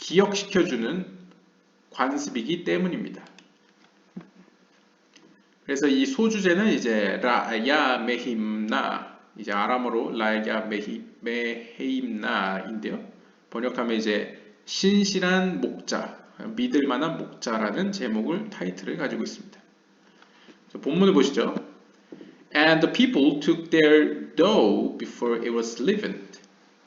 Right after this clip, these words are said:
그래서 출애굽기 십이 장 삼십사 절에 따르면 그 빵이 부풀기 전에 사람들은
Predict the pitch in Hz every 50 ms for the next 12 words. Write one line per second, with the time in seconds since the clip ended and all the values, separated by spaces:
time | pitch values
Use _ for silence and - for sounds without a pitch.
0 | _ _ _ _ _ _ _ _ _ - 113 - 123 123 120 117 113 - 165 190
1 | 185 170 180 - 170 165 - 190 180 185 175 175 180 175 175 165 - 185 180 185
2 | - - - - - 117 - 156 151 151 147 - 127 113 110 117 165 175 139 -
3 | - - - - - - _ _ _ _ _ _ - - - 180 190 185 - 196
4 | 190 196 196 196 202 208 220 220 220 - - 175 156 - - 196 190 196 190 175
5 | - - - 123 131 135 139 135 139 - - - - - - - _ _ _ _
6 | _ _ _ _ _ _ _ - - - 165 170 165 165 165 - 143 160 202 240
7 | 294 294 - - -